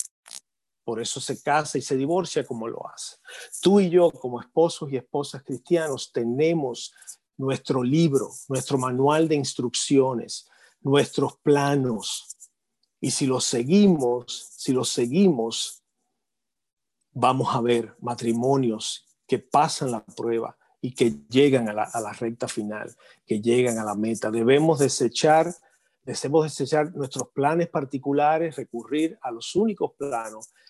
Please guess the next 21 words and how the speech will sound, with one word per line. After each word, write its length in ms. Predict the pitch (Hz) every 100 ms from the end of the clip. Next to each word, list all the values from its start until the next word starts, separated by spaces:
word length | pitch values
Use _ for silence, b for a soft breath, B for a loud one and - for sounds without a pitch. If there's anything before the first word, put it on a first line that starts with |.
| b
que 80 | 127
nos 160 | 127
permitan 520 | - 113 120 151 160 139
edificar 600 | 127 - 117 - 143 135
matrimonios 1040 | 127 - 113 123 170 180 123 101 - b b b
sobre 520 | - - 135 123 120
la 140 | 117
roca 440 | - 160 175 139 -
que 140 | -
es 100 | 107
Cristo 540 | - 117 - - - - - _ _ _ _ -
mismo. 500 | 117 - - - -
Es 140 | 131
la 100 | 139
única 640 | 123 156 151 156 147 147 _ - -
forma. 680 | - 117 127 120 101 - _ _ _ _ - -
La 200 | 139 135
Biblia, 640 | 131 160 202 185 151 117 117
esposos 520 | 110 - 151 165 175 143
y 60 |
esposas. 760 | 135 - 127 123 202 - -